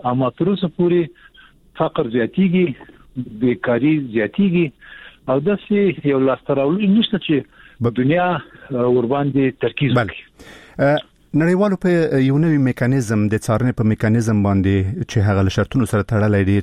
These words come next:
Speaker 2: ټینګار وکړ چې دغه مرستې به څاري یو کال وروسته چې آیا هغه ګډ هدفونه ترلاسه شوي. ګډ هدفونه هم دوی وایي چې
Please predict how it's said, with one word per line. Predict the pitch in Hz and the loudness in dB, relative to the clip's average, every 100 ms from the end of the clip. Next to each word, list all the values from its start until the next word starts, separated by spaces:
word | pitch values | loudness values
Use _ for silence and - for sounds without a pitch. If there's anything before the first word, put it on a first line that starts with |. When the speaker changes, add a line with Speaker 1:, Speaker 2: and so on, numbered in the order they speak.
| - | 0
Speaker 2:
ټینګار | 95 95 92 | 0 2 2
وکړ | 92 - 95 | 0 -2 -4
چې | - 104 | -2 -2
دغه | 92 101 98 | -2 0 0
مرستې | 92 104 - | 0 -2 -4
به | 98 | -4
څاري | - - 127 127 127 131 120 | -4 -2 0 0 0 0 0
یو | 110 | 0
کال | - 110 110 | 0 0 2
وروسته | 104 117 - 123 | 2 0 -2 -4
چې | - | -2
آیا | 107 104 101 95 | 0 2 2 2
هغه | 92 92 | 0 0
ګډ | 87 - 107 98 | -2 -4 -2 0
هدفونه | 95 95 120 | -2 0 -2
ترلاسه | 101 - 98 - | -2 -2 -2 -2
شوي. | - 127 | -2 -2
ګډ | 107 113 104 | 0 0 0
هدفونه | 101 95 117 104 | -2 0 0 2
هم | 117 101 | 2 0
دوی | 98 95 110 107 104 | 0 0 2 2 -2
وایي | 104 107 104 | 0 2 2
چې | - 107 | 0 -2